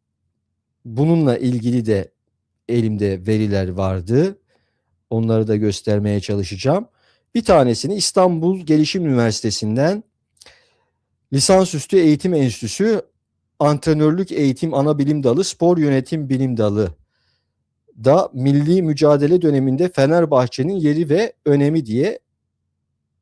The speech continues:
Numan Demir tarafından çok güzel, kapsamlı bir tez yazılmış. Şöyle göstereyim tezi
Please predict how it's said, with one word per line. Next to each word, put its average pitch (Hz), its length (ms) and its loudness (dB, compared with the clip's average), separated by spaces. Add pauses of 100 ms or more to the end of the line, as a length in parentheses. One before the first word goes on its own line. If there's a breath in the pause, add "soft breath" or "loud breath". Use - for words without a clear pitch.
(580)
Numan 165 460 2
Demir 170 280 -2
tarafından 147 600 -4
çok - 280 -4
güzel, 139 300 -2
kapsamlı 147 600 -4
bir 208 140 -6
tez - 400 0 (400)
yazılmış. 104 640 -4 (1400)
Şöyle 135 280 -2
göstereyim 131 580 -2
tezi 120 460 -6